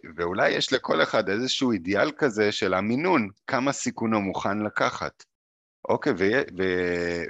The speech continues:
וכמה, לכמה תוצאות הוא מצפה. עכשיו, אני באמת בדעה כמו שלך,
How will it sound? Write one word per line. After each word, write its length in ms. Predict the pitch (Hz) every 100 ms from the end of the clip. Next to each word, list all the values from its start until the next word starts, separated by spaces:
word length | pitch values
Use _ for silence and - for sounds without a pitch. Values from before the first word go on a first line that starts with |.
| 82
וכמה, 720 | 90 - 113 123 120 120 92
לכמה 380 | 95 127 123 135
תוצאות 500 | 117 - 104 113 117
הוא 220 | 101 95
מצפה. 420 | 90 - 90 95 78 _ _ _ _ _
עכשיו, 340 | - 101 90
אני 140 | 98 127
באמת 360 | 127 147 139
בדעה 340 | 120 104 113 107
כמו 240 | - 113
שלך, 360 | - 92 -